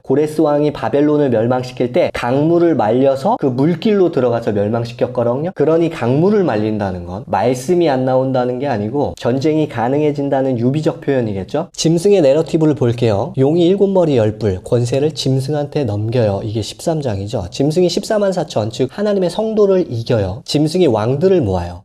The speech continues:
유브라데 강이 말라 전쟁할 왕들이 동방에서 나온다. 똑같은 표현을 한 번 더 해요. 큰 날의 전쟁을 위해 아마겟돈으로 왕들을 모은다. 왕들을 모은 짐승은 바벨론을 먼저 무너뜨려요. 십칠 장에서 예고하고 십팔 장에서 바벨론 무너지죠. 그리고 십구 장에서 큰 날의 전쟁,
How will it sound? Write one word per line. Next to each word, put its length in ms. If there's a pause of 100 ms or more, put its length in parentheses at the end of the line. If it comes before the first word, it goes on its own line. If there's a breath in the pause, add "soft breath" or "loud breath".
유브라데 460
강이 200
말라 280
전쟁할 500
왕들이 380
동방에서 600
나온다. 480
똑같은 540
표현을 300
한 80
번 160
더 140
해요. 200
큰 160
날의 240
전쟁을 540
위해 240
아마겟돈으로 800
왕들을 460
모은다. 540
왕들을 540
모은 400
짐승은 600
바벨론을 500
먼저 320
무너뜨려요. 840
십칠 440
장에서 340
예고하고 540
십팔 340
장에서 300
바벨론 420
무너지죠. 580
그리고 360
십구 400
장에서 540
큰 200
날의 240
전쟁, 440